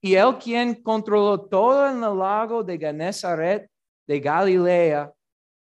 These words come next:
es el mismo que está aquí controlando todas las cosas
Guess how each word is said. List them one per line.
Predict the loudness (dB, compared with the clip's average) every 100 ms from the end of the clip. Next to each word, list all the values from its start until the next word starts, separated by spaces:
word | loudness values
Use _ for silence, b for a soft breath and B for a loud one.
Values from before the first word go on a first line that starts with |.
| _ _ _
es | -16 -8
el | -6
mismo | -4 -4 -4 -6 -8
que | -8 -10
está | -10 -8 -6 -6 -10
aquí | -20 -14 -10 -10 -14 -6
controlando | -4 0 0 0 -2 -6 -10
todas | -8 -2 0 0 -2 -6
las | -10 -12
cosas | -10 -4 -4 -4 -8 -10 -14